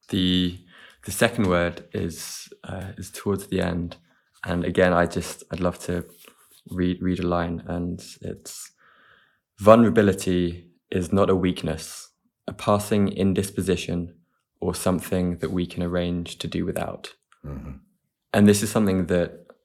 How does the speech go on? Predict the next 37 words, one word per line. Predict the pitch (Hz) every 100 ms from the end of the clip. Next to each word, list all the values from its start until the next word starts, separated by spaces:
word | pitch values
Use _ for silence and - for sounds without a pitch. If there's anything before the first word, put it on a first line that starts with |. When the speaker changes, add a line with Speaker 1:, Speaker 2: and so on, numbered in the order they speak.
| _ _ _ _ _ _ _ _ _ -
Speaker 1:
I | 98
think | - 104 104 101 -
particularly, | 104 - - 107 - 101 92 90 -
uh, | - 90 87 - - - - -
as, | 98 92 87 - - -
as | 98 92
men, | 92 85 104 120 - - -
um, | 95
Speaker 2:
Yes. | 73 65 95
Speaker 1:
most | 95 98 -
of | 107
us | 104 -
really, | 95 92 90 90 87 - - - _ -
I | 95
mean, | 92
we | 98
run | 98 113 101
for | 92
the |
hills | 90 101 90 95 - -
and | - 95
we | 90
Speaker 2:
Yeah. |
Speaker 1:
spend | - 92 95 92 90 87 - - _ _ 92
a |
lot | 92 98
of |
our | 95 90
lives | 90 87 87
worrying | 90 90 90 87 87 85
about | 87 85 90 90 -
what | 98 95 92
other | 92
people | 90 92 90
think | - 92
of | 90
us | 92 -